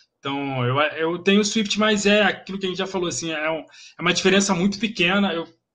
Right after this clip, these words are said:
fiquei batendo muita cabeça, assim, pra saber quem eu colocava, assim, é, na posição dois. Quando a gente tava discutindo durante a temporada, pra mim era o Najee Harris, depois passou a ser o Swift.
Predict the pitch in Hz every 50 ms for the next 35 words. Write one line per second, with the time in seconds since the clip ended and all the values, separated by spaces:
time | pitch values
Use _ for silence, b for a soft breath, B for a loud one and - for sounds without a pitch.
0 | _ _ _ - 151 127 165 170 - - - - - - - 170 151 - - 180
1 | 180 170 175 185 180 202 190 185 165 147 160 160 156 - 160 143 160 131 151 147
2 | 151 127 127 165 165 175 170 - 170 165 156 143 127 127 147 143 151 151 147 139
3 | 127 123 - - 135 135 131 127 123 120 120 120 b b b b b b _ _
4 | - 127 131 131 131 127 123 123 120 120 - - _ _ _ _ _ - 165 160
5 | 156 156 170 165 - 175 165 131 - 180 165 147 135 135 143 151 170 170 - -
6 | B B B B _ _ _ 123 - 175 175 180 190 202 202 202 208 196 202 196
7 | 196 - - 190 202 - 185 165 170 185 190 190 196 190 - - 160 165 175 180
8 | 170 165 160 160 160 165 165 160 160 160 156 147 147 143 120 131 147 175 185 180
9 | 170 156 147 135 131 139 135 123 147 147 139 - - 156 143 - - 156 135 -
10 | - 156 143 - - - 147 160 151 - - -